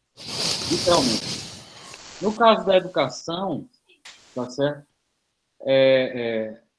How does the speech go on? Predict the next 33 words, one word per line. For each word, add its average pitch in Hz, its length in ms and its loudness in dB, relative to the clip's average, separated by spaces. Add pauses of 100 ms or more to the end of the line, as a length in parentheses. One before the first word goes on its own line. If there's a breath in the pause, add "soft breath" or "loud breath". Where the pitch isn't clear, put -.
(500)
os 139 200 -8
softwares 190 440 -2
livres 131 460 -4
e 127 60 0
a 123 60 0
militância 127 540 -4
de - 60 -14
software 117 320 -6
livre 123 400 -4
existe 165 680 -8
há 131 380 0 (340)
vinte, 120 800 -6 (360)
vinte 143 200 -8
e - 40 -16
poucos 139 400 -4
anos, - 440 -14
certo? 123 300 -10
Final 156 200 0
da 165 100 0
década 139 300 0
de 139 80 -6
noventa, 147 580 0 (640)
a 123 120 -2
gente 143 380 -2
já 147 200 4
via, 135 460 0
a 127 40 0
Prefeitura 143 440 -4
do 139 100 -2
Recife 131 420 -6
tinha 156 180 -4
distribuições, 123 1080 -4
Linux, 123 600 -4